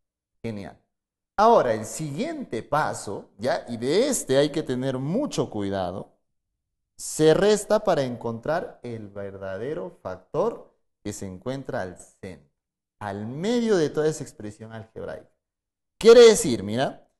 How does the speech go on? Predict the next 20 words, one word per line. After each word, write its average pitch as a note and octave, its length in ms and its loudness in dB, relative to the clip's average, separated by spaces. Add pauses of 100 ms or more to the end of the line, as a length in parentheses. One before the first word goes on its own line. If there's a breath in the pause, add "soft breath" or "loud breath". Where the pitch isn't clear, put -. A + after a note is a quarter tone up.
(420)
que F3+ 220 6
este A3 260 2
catorce D3 460 2
x D3 240 -4
al A2+ 140 2
cuadrado, A2+ 680 0 (100)
con G#2+ 240 -4
todo E3+ 240 -2
el A2+ 100 -4
signo, F#2+ 480 -12 (400)
vamos C#4 640 6
a F3 80 8
restarlo F3 960 0 (540)
con B2+ 380 -4 (100)
este F#3+ 320 -6
valor C#3 400 -2
que A#2 80 -10
nos G2 160 -10
salió G#2 420 -8 (680)
previamente. G2+ 640 -4